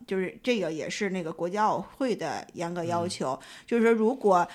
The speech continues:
Speaker 1: 呃，你只用冰墩墩的话，那么你呢，呃，就是要单独出现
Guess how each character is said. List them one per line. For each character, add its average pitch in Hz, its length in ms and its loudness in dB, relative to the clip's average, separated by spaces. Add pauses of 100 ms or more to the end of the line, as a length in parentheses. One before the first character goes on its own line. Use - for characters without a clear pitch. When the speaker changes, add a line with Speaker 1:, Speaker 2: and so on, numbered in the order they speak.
(120)
Speaker 1:
呃， 175 280 2
你 202 200 0
只 175 340 -4
用 269 280 0
冰 202 240 -4
墩 196 220 -4
墩 220 200 -2
的 196 120 -4
话， 147 220 -8 (120)
那 247 140 4
么 214 180 4
你 190 240 -2
呢， 202 320 2 (260)
呃， 190 300 2
就 226 180 0
是 202 260 0
要 202 300 6 (200)
单 262 280 6
独 196 460 2
出 220 240 0
现 190 360 0